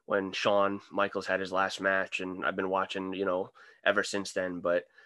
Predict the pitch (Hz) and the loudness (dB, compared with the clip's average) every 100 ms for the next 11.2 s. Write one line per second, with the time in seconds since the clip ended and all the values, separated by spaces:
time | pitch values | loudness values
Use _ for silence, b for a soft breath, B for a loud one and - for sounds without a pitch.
0 | b b b - 156 135 135 120 117 110 | b b b 4 4 4 2 2 2 2
1 | 104 110 98 92 95 95 90 90 90 90 | 0 2 2 0 0 0 0 0 0 -2
2 | - 87 - - 113 98 - 98 101 98 | -4 -8 -10 -4 -2 -2 2 6 6 6
3 | 92 92 - 90 90 90 92 92 90 B | 2 -2 2 2 2 0 2 4 2 B
4 | B B B B - - 127 117 - 120 | B B B B -2 4 6 4 4 4
5 | 120 131 127 120 120 123 - 110 98 92 | 6 6 6 8 8 8 8 6 6 2
6 | - - 92 92 _ _ _ - 110 117 | -2 -2 -2 -4 _ _ _ 0 2 4
7 | - 110 110 110 107 110 110 101 92 98 | 4 2 4 4 2 2 2 2 -2 -6
8 | - _ _ _ - - - 107 107 104 | -20 _ _ _ -4 0 4 6 6 6
9 | 107 104 104 - 110 - 113 101 - 98 | 2 2 4 6 6 6 4 4 -6 0
10 | 110 101 98 - 98 107 127 127 - - | 2 4 2 2 2 4 4 4 4 6
11 | 90 | 6